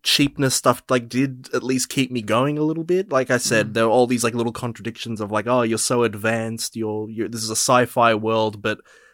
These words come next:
Speaker 1: you know, the whole sequence in the cave felt like out of a fantasy movie. Um, there were all these, like, little references that if you really think about them, it's like, "Oh, an hour," and it's like, "Oh, is that based on, like, Earth hours, the, the months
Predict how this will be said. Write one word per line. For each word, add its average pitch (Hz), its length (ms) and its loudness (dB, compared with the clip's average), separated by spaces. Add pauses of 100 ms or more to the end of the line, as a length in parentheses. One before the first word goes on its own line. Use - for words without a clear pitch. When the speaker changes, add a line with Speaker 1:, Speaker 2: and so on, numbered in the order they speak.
(120)
Speaker 1:
you 117 60 -8
know, 110 80 2
the 110 100 2
whole 127 300 6
sequence 117 520 -2
in 117 80 -4
the 110 80 0
cave 110 400 -2
felt 107 200 0
like 104 160 -2
out 110 120 0
of 98 60 -8
a 92 60 -14
fantasy 113 680 -6
movie. 107 720 -8 (540)
Um, 101 580 -4
there 120 140 2
were 117 60 4
all 123 180 4
these, 117 160 -2
like, 117 120 -4
little 113 560 -2
references 120 500 -2
that 110 220 -2
if 104 180 -6
you 113 80 -8
really 113 200 -2
think 113 320 -4
about 107 320 -2
them, 107 180 0
it's - 140 -10
like, 104 140 -4
"Oh, 120 380 2 (100)
an 123 140 0
hour," 120 500 2
and 98 100 -6
it's - 80 -12
like, 110 120 -6
"Oh, 104 280 2 (200)
is 104 180 -2
that 101 160 0
based 107 200 -2
on, 104 100 -6
like, 95 180 -10
Earth 127 280 2
hours, 135 500 2
the, 101 140 -4
the 92 160 -8
months 110 380 -4